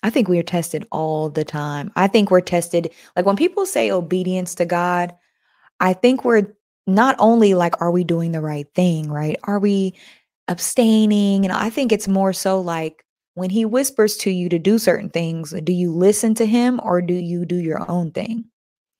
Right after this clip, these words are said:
Like, if God told you to open the business and you're like, "I have no idea how that's gonna happen. I can't do it. I don't see," are you listening and obey-, obeying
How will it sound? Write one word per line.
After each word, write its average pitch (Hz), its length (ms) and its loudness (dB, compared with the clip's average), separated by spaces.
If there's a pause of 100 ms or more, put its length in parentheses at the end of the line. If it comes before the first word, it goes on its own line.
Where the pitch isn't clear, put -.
(120)
Like, 180 180 0
if 175 120 2
God 226 280 2
told 214 220 0
you 202 60 0
to 190 100 0
open 175 260 -2
the 165 80 -4
business 185 680 2 (500)
and 175 100 -4
you're 180 120 0
like, 170 200 -4
"I 202 120 -4
have 190 160 0
no 180 240 0
idea 175 420 -2
how 170 180 -4
that's 175 200 -2
gonna 180 180 -4
happen. 170 640 -2 (140)
I 175 160 -2
can't 180 340 -4
do 175 220 0
it. 175 80 0
I - 20 -4
don't 170 160 -6
see," 180 160 -6
are 175 140 -6
you 175 160 -6
listening 185 460 -6
and 180 100 -4
obey-, 170 480 -2
obeying 233 760 2